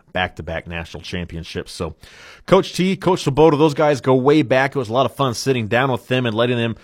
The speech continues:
at times, me and John just kinda step back, let them talk and have some fun there. So we really enjoyed this interview.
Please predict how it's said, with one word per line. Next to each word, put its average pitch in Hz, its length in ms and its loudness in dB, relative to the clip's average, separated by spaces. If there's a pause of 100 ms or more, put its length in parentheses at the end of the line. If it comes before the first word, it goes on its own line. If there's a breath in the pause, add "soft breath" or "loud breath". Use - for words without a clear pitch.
(320 loud breath)
at - 180 -2
times, 139 400 -2
me 123 140 -2
and 113 100 -2
John 120 220 0
just 107 140 -12
kinda 107 180 -2
step 127 340 -2
back, 113 320 -6
let 107 220 -2
them 110 200 -4
talk 110 320 -4
and 90 100 -6
have 104 180 -4
some 87 180 -8
fun 92 300 -4
there. 87 200 -4
So - 160 -12
we 113 140 0
really 139 380 4
enjoyed 123 340 2
this 113 240 -2
interview. 113 400 -2